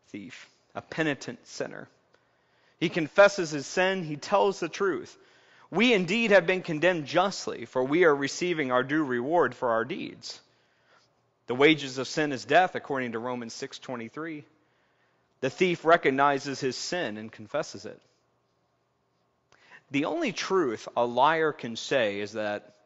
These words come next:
"I am a liar." Perhaps the only truth a sinner can say is, "I am a sinner." And thanks be to God for the gift of the Holy Spirit that calls us to say, "But I am saved by Jesus Christ."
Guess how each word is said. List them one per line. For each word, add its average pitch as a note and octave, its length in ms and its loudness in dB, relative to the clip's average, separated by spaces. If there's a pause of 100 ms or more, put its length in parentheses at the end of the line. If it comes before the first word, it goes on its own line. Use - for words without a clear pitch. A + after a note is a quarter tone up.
(320)
"I G#2 140 -4
am G#2 100 -8
a G2+ 60 -8
liar." F2+ 480 -10 (2000)
Perhaps C3 340 2
the B2 140 -6
only B2 220 -6
truth C3 400 -8
a A2 60 -8
sinner D3+ 320 -8
can F2+ 200 -18
say F#2 260 -10
is, F2+ 280 -16 (800)
"I G#2 100 -4
am F#2 140 -8
a E2 40 -16
sinner." - 400 -10 (1300)
And G2 100 -18
thanks A#2 220 -4
be G#2+ 120 -8
to G2+ 80 -6
God A2 260 -4
for G#2 100 -14
the G2 80 -12
gift G#2+ 220 -12
of G#2 80 -8
the G2 80 -8
Holy G2+ 220 -10
Spirit A2 440 -8
that G#2+ 100 -14
calls G2 340 -8
us - 160 -14
to G2+ 80 -14
say, F#2 400 -14 (960)
"But G#2 140 -8
I G2 100 -2
am F#2+ 140 -12
saved F#2+ 520 -8
by F#2+ 140 -10
Jesus D#2+ 380 -16
Christ." - 500 -14